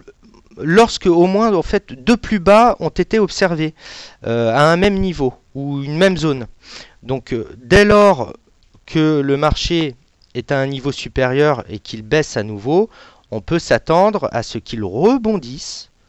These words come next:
au niveau du support précédemment constaté. Donc plus ce support a été testé, d'accord, plus il est solide et difficile à franchir.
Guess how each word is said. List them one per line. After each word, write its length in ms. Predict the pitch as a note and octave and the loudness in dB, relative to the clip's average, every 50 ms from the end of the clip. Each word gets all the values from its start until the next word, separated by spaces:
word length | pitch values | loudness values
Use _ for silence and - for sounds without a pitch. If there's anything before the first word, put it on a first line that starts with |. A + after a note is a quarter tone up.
| _ _ _ _ _ - | _ _ _ _ _ -2
au 120 | C3 C#3 | -2 -2
niveau 340 | D3 D3 C#3 C3+ - F3 G3+ | -2 -4 -8 -4 -2 -2 -2
du 140 | F3 C3 B2 | -2 -6 -14
support 560 | - - - F#3 F3+ - - F#3 G3 G#3+ - _ _ _ _ _ | -16 -12 -10 -10 -10 -4 -2 -2 -2 -2 -4 _ _ _ _ _
précédemment 920 | - - - - D#3 F3+ G3+ - - - G3+ G3+ F#3 G3 G3 F#3+ F#3+ G3 G3+ | -12 -10 -4 -2 0 0 0 -2 -2 -2 -2 0 2 2 2 2 0 -4 -4
constaté. 540 | - - F3+ - - E3 D3 - - F#2+ - _ _ _ _ _ _ _ - - - - - - _ - _ _ _ | -6 -10 -10 -6 -6 -6 -6 -4 -8 -14 -14 _ _ _ _ _ _ _ -20 -20 -20 -20 -20 -20 _ -20 _ _ _
Donc 260 | B2 C#3+ C#3+ - - - - - - - - - _ _ _ _ | -4 -4 -4 -4 -8 -18 -20 -20 -20 -20 -20 -20 _ _ _ _
plus 240 | - A3 B3 C4 B3 | -2 0 2 2 2
ce 160 | - - A3 | 0 -2 -2
support 480 | - - A3 G3 - G#3 G#3+ G#3 F#3+ F3+ | -2 -4 -6 -2 2 4 4 4 4 4
a 100 | E3 D#3+ | 2 2
été 240 | D3 - - D#3 | 2 0 -4 -8
testé, 480 | - - D3 C3+ - - - G#3 C#4+ D#4+ - _ _ _ _ _ | -4 -4 -4 -4 -2 0 0 0 0 -2 -6 _ _ _ _ _
d'accord, 500 | A2+ A2 - - E3 F#3+ A3+ C#4 - _ _ _ _ _ _ _ _ _ | -10 -10 -2 0 2 4 4 2 0 _ _ _ _ _ _ _ _ _
plus 360 | - - A3 A#3+ C4+ D4 C#4 A#3+ | -6 0 2 4 6 6 4 4
il 80 | F#3 | 2
est 80 | F#3+ F3+ | 0 0
solide 640 | - - - G#3+ G3+ F#3 G#3 C4 D4+ B3 A3 F3+ - - - _ _ _ _ _ - | 0 2 2 4 4 4 4 4 4 4 2 0 -2 -6 -14 _ _ _ _ _ 2
et 180 | E3+ A#3 C4 | 4 4 4
difficile 560 | A3 F#3 A3 A3+ - - A3 - - - G#3 | 2 0 -4 -6 -4 -6 -4 -2 -2 0 2
à 80 | G#3+ G3 | 2 2
franchir. 520 | - - F#3+ F3 - - C#3+ A#2+ F#2 - | 2 0 -2 -4 -4 -4 -4 -4 -6 -8